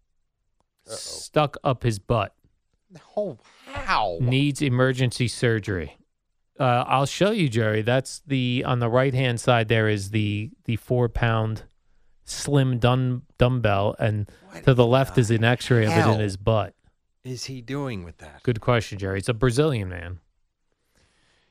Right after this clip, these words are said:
Speaker 2: He
Speaker 1: Does he
Speaker 2: shoved
Speaker 1: know
Speaker 2: a, uh,
Speaker 1: jujitsu?
Speaker 2: uh, good question. I don't know if he knew jujitsu. He's Brazilian. I assume everyone in Brazil knows jujitsu. It's called Brazilian jiu-jitsu. He had to go undergo emergency surgery, put the,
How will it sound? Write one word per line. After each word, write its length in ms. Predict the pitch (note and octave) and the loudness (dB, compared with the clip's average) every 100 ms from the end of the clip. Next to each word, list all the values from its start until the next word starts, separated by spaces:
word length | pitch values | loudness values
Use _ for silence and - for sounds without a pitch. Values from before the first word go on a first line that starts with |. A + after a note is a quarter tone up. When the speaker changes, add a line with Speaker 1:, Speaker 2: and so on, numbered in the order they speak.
| _ _ | _ _
Speaker 2:
He 140 | C#3 | -2
Speaker 1:
Does 20 | |
he 60 | B2+ | 0
Speaker 2:
shoved 240 | - D3 | 0 2
Speaker 1:
know 80 | B2 | 4
Speaker 2:
a, 240 | C3 B2+ B2 | 4 4 4
uh, 100 | A#2 | 2
Speaker 1:
jujitsu? 320 | A2+ D#3+ A#2 _ - | 2 0 -4 _ -10
Speaker 2:
uh, 460 | D3 B2+ A#2+ A#2+ A#2+ A#2+ - | 0 2 2 2 -2 -6 -2
good 160 | E3+ E3 | 0 6
question. 480 | D#3+ D#3 - D#3 C#3 | 6 4 -2 -2 2
I 80 | |
don't 160 | C3+ C3+ | 2 2
know 120 | C3 | 0
if 100 | A#2+ | 0
he 80 | B2 | 0
knew 180 | B2 A#2+ | 0 -2
jujitsu. 800 | A2+ A2+ A#2 A#2+ - A#2 A#2 G2+ | -2 -2 -2 -2 -2 -2 -2 -4
He's 260 | A2+ G#2+ | -4 -4
Brazilian. 540 | G2+ A#2+ G2+ C#3+ A#2+ G#2 | 0 2 4 2 2 0
I 100 | A#2+ | 0
assume 600 | B2+ A2 G#2 F2+ - G2+ | 0 0 -2 -2 -2 0
everyone 420 | A2 B2 G2+ F#2+ | 2 2 0 0
in 120 | F#2 | -4
Brazil 340 | F2+ G2 G2 F#2 | -2 -2 -2 -2
knows 240 | F#2 F2+ | -4 -6
jujitsu. 640 | - F#2+ G#2 G2 - F#2 F#2+ | -6 -8 -6 -6 -6 -6 -4
It's 120 | G2 | -4
called 380 | - - C3+ G#2+ | -2 2 2 2
Brazilian 580 | A2+ G#2+ G#2+ A#2+ A2 G#2 | -2 0 0 0 0 -2
jiu-jitsu. 680 | G2 G2+ A#2+ B2 - G2 F2 _ _ _ _ _ _ _ _ _ - - _ | -4 -4 -2 -2 -4 -10 -10 _ _ _ _ _ _ _ _ _ -20 -20 _
He 120 | - | 0
had 80 | D3 | 2
to 60 | C#3 | 4
go 220 | C#3 C#3 | 4 4
undergo 380 | D#3 D#3 D#3+ B2+ | 2 0 2 2
emergency 480 | A#2 A#2 G#2+ G2+ F2+ | 2 0 -2 -6 -6
surgery, 600 | - A#2 A#2 G2 F#2 F#2+ | -2 -2 -2 -4 -4 -6
put 300 | - A#2+ - | -2 -4 -2
the, 440 | A2+ G#2+ G#2 A#2+ | -4 -2 -4 -6